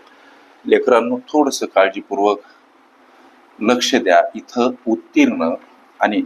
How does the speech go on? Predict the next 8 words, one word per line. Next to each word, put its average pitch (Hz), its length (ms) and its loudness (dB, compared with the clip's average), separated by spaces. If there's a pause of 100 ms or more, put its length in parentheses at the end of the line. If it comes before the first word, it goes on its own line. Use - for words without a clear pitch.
दुसरा 123 440 0
शब्द - 340 -8 (840)
अनुत्तीर्ण - 680 0 (520)
लक्षात - 340 -2
घ्या - 200 -2
बरं 139 160 -2
का, - 120 -16 (200)
काळजीपूर्वक 113 760 0